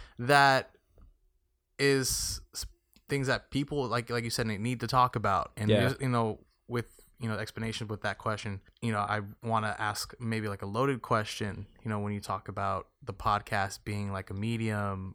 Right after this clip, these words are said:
Speaker 1: you know, when it comes to, like, other people doing outfit of the day, outfit grids, um, Instagram, all that other stuff is, would you say that the podcast is what ties in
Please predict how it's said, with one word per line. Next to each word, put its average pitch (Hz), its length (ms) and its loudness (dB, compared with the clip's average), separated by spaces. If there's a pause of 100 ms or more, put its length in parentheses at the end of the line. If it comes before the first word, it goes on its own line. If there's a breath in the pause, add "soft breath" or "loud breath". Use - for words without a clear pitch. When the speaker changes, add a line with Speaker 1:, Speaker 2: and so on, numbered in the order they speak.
Speaker 1:
you 104 120 -6
know, 92 140 -6
when 98 160 -6
it 98 80 -10
comes 104 280 -4
to, - 60 -6
like, 98 260 -6 (380 soft breath)
other 120 160 2
people 117 200 -2
doing 113 180 0
outfit 110 280 0
of 107 80 -4
the 98 60 -10
day, 113 480 0
outfit 107 300 -4
grids, 117 1000 0
um, 101 680 -2 (960)
Instagram, 117 600 -2
all 113 100 2
that 117 100 0
other 127 120 -2
stuff 120 340 2
is, 107 260 0 (360 soft breath)
would 120 380 4
you 143 160 4
say 117 600 4 (800 soft breath)
that 107 300 0
the 110 60 -10
podcast 110 840 2 (600)
is 104 340 -4 (360)
what 110 380 -2
ties 110 420 0
in 104 400 -2